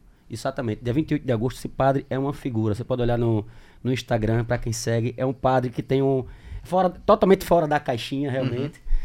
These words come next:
Speaker 1: As perguntas que fazem pra ele, as, as respostas que ele, que ele dá, é muito, é muito bacana, é engraçado, é divertido,
Speaker 2: Tuca,
Speaker 1: é criativo, oi.
Speaker 2: teve um, um post que ele fez essa semana no Twitter.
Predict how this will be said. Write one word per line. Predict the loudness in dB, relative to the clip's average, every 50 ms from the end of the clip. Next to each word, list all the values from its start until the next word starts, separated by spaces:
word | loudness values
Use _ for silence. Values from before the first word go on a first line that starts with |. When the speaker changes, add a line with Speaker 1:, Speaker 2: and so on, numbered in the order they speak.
| -2 -6 -6
Speaker 1:
As | 2
perguntas | 4 4 4 4 2 -2 0
que | 0 0
fazem | 2 4 2 2 2 2
pra | 0 2 2
ele, | 4 6 6
as, | 4 4 2 0
as | 2 4 4 6 6
respostas | 4 2 2 0 2 2 2 2 2 -4 0
que | 2 4
ele, | 4 4 2 0 -4 -4 -2 -2 -2 -2 -4 -2
que | 0
ele | 2 2 2
dá, | 2 2 4 4 4 4 2 -2
é | -2 -2
muito, | 0 2 2 2 2 2 0
é | 0
muito | 0 -2 -2 -2
bacana, | -6 -4 -4 -2 -2 0 0 0 0
é | 0
engraçado, | 0 0 -2 -2 -2 -2 0 0 2 2 0 0
é |
divertido, | -2 0 2 2 2 2
Speaker 2:
Tuca, | 0 -2
Speaker 1:
é | -2
criativo, | -2 -2 -4 -4 -2 -2 -2 0 2 4
oi. | 4 4
Speaker 2:
teve | 4 2 0 -2 -2
um, | 0 0 -2 -2 -4 -6 -6
um | -6 -6 -6
post | -6 -4 -2 -2 0 0 0
que | 0
ele | 0 -2
fez | -2 -2 -2 -2
essa | -2 -2 -2 -4
semana | -4 -2 -2 -2 0 0
no | -2 -2
Twitter. | -2 0 0 0 0 0 -4 -8